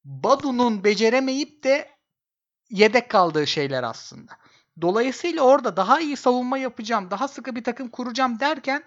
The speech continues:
Başakşehir bir penaltı yakaladı. İki tane net pozisyon yakaladı bir sıfırdan önce. Yani Galatasaray,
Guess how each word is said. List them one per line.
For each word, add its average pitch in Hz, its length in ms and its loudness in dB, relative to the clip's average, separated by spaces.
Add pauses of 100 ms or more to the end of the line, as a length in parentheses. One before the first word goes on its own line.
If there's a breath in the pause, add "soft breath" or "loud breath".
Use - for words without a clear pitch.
(340 soft breath)
Başakşehir 226 580 -2
bir 247 100 -6
penaltı 247 420 -4
yakaladı. 247 640 -6 (180)
İki 208 200 -14
tane 233 280 0
net 240 160 -8
pozisyon 202 380 -4
yakaladı 226 500 -4
bir 160 100 -6
sıfırdan 131 480 -12
önce. 117 280 -10
Yani 151 320 0
Galatasaray, 214 600 -2